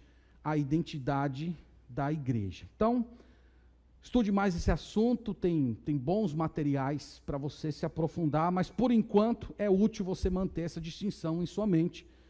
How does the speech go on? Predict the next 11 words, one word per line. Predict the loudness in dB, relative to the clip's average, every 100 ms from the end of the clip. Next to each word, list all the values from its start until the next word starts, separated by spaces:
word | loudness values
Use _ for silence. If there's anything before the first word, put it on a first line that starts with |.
| -20 -14
de | -10
que | -6
Israel | -2 0 2 0 0
é |
Israel, | -2 0 0 0 -4 -10 -20 -10 -4
igreja | -2 0 2 0 0 -4 -4 -6
é | -2
igreja, | -2 0 0 0 -2 -6 -8 -14 _ -10
e |
que | -6 -4
Deus | 0 0 0 -4 -8 -18